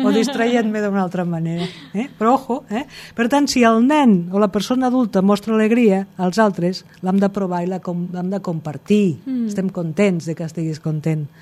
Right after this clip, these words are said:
Speaker 1: És una bona, eh, emoció expressar l'alegria, és bo. Si expressa afecte, també el retribuïm, no? De, "Que pesat ets, que babós, que no sé què". No, no, l'afecte és important. Si,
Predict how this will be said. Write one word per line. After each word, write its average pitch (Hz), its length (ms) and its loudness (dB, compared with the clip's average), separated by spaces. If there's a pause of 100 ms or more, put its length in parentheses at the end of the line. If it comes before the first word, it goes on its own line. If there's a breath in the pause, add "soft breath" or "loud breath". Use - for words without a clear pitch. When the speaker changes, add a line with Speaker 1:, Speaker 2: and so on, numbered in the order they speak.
(300 loud breath)
Speaker 1:
És 165 80 -4
una 175 160 -2
bona, 180 460 0 (220)
eh, 175 300 -6 (240)
emoció 185 480 0
expressar 175 380 -2
l'alegria, 165 440 -2
és 151 100 -4
bo. 196 240 0 (380 loud breath)
Si - 140 0
expressa 214 420 2
afecte, 240 520 0 (300 loud breath)
també 156 220 -2
el 190 80 0
retribuïm, 196 720 -2
no? 180 140 -6
De, 175 140 -6 (520)
"Que 185 100 -14
pesat 175 340 -8
ets, 185 220 -6
que 185 100 -8
babós, 175 380 -6
que 180 100 -8
no 175 120 -4
sé 170 160 -4
què". 156 120 -8
No, 165 120 -8
no, 208 280 -8
l'afecte 190 440 -10
és 185 100 -6
important. 196 680 -6
Si, 170 260 -8